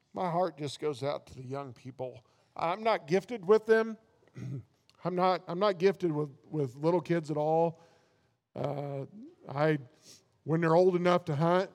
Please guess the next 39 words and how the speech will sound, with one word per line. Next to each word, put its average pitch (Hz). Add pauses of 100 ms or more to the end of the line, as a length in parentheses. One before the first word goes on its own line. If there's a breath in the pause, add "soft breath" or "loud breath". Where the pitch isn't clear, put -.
(320)
shoot 175
a 180
gun 175
on 170
their 160
own, 175
then 170
they're 160
about 156
the 143
right 151
size. 165 (600 loud breath)
You 143
know, 156
I 160
can 147
handle 156
'em 147
then, 151
but, 143
uh, 147 (560 soft breath)
<clears throat> 156
my 151
heart 156
does 151
go 143
out 160
to 147
our 143
kids, 156
though. 143
I 147
might 156
not 156
be 147
gifted 156
with 139
them, 143
but, 139